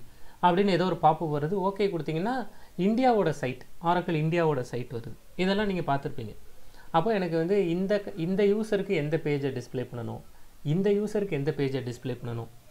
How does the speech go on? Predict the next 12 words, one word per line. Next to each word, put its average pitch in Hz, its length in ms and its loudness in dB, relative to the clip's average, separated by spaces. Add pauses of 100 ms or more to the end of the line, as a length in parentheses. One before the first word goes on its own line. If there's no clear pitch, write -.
(240)
அப்படிங்கிற 180 440 2
டீட்டெயில்ஸ்லாம் 156 500 -2
இருக்கு 120 160 -6
இல்லையா? 170 180 -2
அப்போ 180 200 -4
தனித்தனி 226 420 0
ஃபோல்டர்ஸ்லாம் 220 640 0
create 139 240 -4
பண்ணுவோம். 113 240 -10 (340)
அப்போ 208 180 2 (260)
யூசுவலா 208 460 0
நம்மளோட 151 320 -2